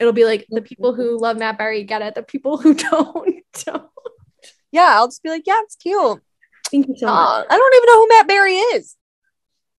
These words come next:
Speaker 1: What?
Speaker 2: What?
Speaker 1: What?
Speaker 2: Yeah,
Speaker 1: How do you not
Speaker 2: T V.
Speaker 1: know who he is when I
Speaker 2: Oh,
Speaker 1: literally
Speaker 2: my teeth are red to my line. Is he on a T V show?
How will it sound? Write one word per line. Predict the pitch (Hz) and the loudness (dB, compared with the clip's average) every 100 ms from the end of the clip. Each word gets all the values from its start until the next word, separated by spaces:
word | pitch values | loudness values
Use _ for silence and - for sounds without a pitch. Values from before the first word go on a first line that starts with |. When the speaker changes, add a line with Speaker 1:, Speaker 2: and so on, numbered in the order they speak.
| _ _ _ _ _ _ _ _ _ _ - | _ _ _ _ _ _ _ _ _ _ -10
Speaker 1:
What? | 220 392 453 _ _ _ _ _ _ _ | -6 -6 -8 _ _ _ _ _ _ _
Speaker 2:
What? | 208 339 _ _ _ _ _ _ _ - | -20 -20 _ _ _ _ _ _ _ -12
Speaker 1:
What? | 247 359 - _ _ _ _ _ _ - | -8 -8 -10 _ _ _ _ _ _ -10
Speaker 2:
Yeah, | 302 | -2
Speaker 1:
How | |
do | 311 | 2
you | 415 | 2
not | 415 | 4
Speaker 2:
T | |
V. | |
Speaker 1:
know | 359 | 4
who | 359 | 2
he | 330 311 | 4 2
is | 339 285 | 2 0
when | 269 | 0
I | 247 | 0
Speaker 2:
Oh, | 240 | 2
Speaker 1:
literally | 254 320 330 | 4 4 2
Speaker 2:
my | |
teeth | - 320 349 | 2 2 4
are | 381 359 320 | 6 6 6
red | 294 | 2
to | 254 294 | 0 -8
my | 277 | -8
line. | 254 262 269 254 226 | -8 -8 -6 -6 -6
Is | 240 | -4
he | - | 0
on | 320 | 0
a | 269 | 2
T | 269 | 0
V | 240 277 | 0 0
show? | 370 381 | -2 -4